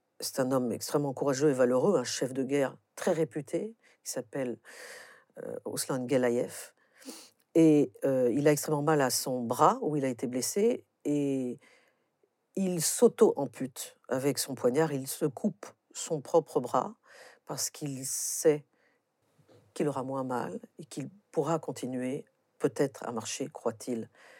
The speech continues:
plutôt que dans cette douleur. Et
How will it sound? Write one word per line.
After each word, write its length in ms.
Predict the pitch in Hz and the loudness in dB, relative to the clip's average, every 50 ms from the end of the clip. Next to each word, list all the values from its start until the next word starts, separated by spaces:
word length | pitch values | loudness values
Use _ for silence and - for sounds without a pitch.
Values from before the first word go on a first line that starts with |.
| - _ _ _ | -20 _ _ _
plutôt 400 | - - 156 - - 170 165 147 | -12 -10 -10 -4 0 2 2 2
que 180 | - - - 135 | 0 0 -2 -2
dans 140 | 123 127 120 | -2 -2 -4
cette 260 | - - 123 117 120 | -4 -4 -6 -6 -6
douleur. 680 | 131 127 127 127 131 131 147 180 180 - - - - _ _ _ _ - - - - - - - - - - _ _ _ _ _ _ _ _ _ _ _ _ _ _ _ _ _ _ _ _ _ _ _ _ _ _ _ - | -6 -4 0 2 2 4 2 2 0 -2 -8 -18 -20 _ _ _ _ -20 -20 -20 -20 -20 -20 -20 -20 -20 -20 _ _ _ _ _ _ _ _ _ _ _ _ _ _ _ _ _ _ _ _ _ _ _ _ _ _ _ 2
Et 280 | 190 196 196 185 170 | 4 6 6 6 4